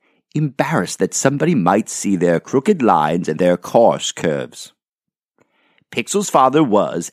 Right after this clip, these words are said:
and still is, a glass blower. He works on the team that creates special glass, the kind we now use for phones and television screens,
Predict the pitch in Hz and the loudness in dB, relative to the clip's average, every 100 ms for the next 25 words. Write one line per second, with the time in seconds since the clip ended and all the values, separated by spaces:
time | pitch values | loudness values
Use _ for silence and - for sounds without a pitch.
0 | _ 82 85 120 - - 196 233 - 220 | _ -6 -4 -4 -6 -2 0 0 0 4
1 | 123 98 104 - 139 147 127 127 175 - | 4 2 -2 -8 -6 -2 0 0 0 -6
2 | - 87 71 58 - _ _ _ _ _ | -8 -6 -6 -8 -18 _ _ _ _ _
3 | - 196 135 120 - 120 117 - 104 82 | -2 2 4 4 2 0 0 -4 -6 -4
4 | 76 92 101 101 - 127 131 - - - | -6 -4 -2 -4 0 2 2 0 -6 -4
5 | - - 113 78 60 - - - - _ | -4 -2 -4 -4 -8 -10 -14 -14 -16 _
6 | _ - - - 98 151 170 185 123 139 | _ -10 -8 -2 0 0 0 2 4 4
7 | 139 110 117 - 131 - 95 82 87 131 | 4 2 2 0 -2 0 -2 -2 -4 -2
8 | 127 147 - 185 220 277 - 135 - 90 | 0 -2 -2 -2 0 0 0 -2 -2 -8
9 | 69 62 - - | -8 -16 -20 -20